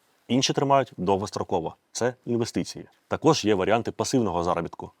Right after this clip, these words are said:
а є унікальні варіанти, котрі існують тільки в крипті.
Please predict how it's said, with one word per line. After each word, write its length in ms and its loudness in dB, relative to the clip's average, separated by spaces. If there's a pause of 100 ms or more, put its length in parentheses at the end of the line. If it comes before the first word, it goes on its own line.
(100)
а 80 -4
є 140 2
унікальні 580 2
варіанти, 540 -2
котрі 260 -2
існують 440 -4 (140)
тільки 280 -2
в 40 -2
крипті. 380 -12